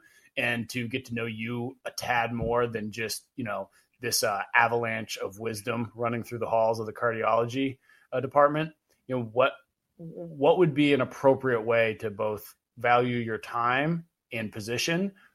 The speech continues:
but also, uh, where you would enjoy giving back to somebody who is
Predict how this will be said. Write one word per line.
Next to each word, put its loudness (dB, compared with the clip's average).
but 0
also, 4
uh, 4
where 2
you 4
would 4
enjoy 0
giving -4
back 2
to -4
somebody -4
who -8
is -8